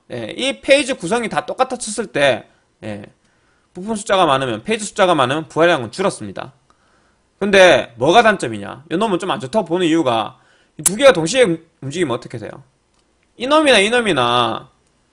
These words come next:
이제 수문을 열고 닫고 열고 닫고 하면서 파행이 흐트러질 텐데 흐트러진 게 또 한 번 더 합쳐야 되잖아요.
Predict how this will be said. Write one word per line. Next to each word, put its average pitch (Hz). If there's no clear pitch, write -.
이제 165
수문을 226
열고 180
닫고 175
열고 170
닫고 165
하면서 127
파행이 214
흐트러질 175
텐데 110
흐트러진 233
게 156
또 202
한 214
번 214
더 208
합쳐야 269
되잖아요. 110